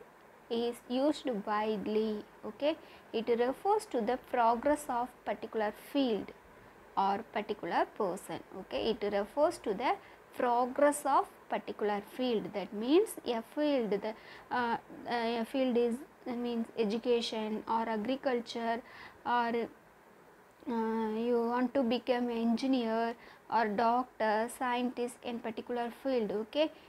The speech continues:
yes. Similarly, the economic progress of a country is known as economic development. Okay, however, the interpretation of the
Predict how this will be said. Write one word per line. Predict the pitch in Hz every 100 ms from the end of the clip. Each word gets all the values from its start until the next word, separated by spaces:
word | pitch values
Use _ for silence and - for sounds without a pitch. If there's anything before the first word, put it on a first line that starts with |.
| - 214
yes. | 202 - - - -
Similarly, | 277 311 339 311 226 233 214
the | 214
economic | 220 262 302 339 370 403 -
progress | 277 240 226 226 285 349 -
of | 254 -
a | 214
country | 214 202 202 - 175 262 349 - - -
is | 240 226 -
known | 226 208 196
as | 190 294 - -
economic | 202 233 220 190 220 302 -
development. | 208 196 180 185 202 196 202 -
Okay, | 196 - 277 339 - - - -
however, | 233 202 208 202 247 403 - - 220
the | 240 -
interpretation | 269 359 403 370 311 269 262 - 247
of | 247 285 - 208
the | 214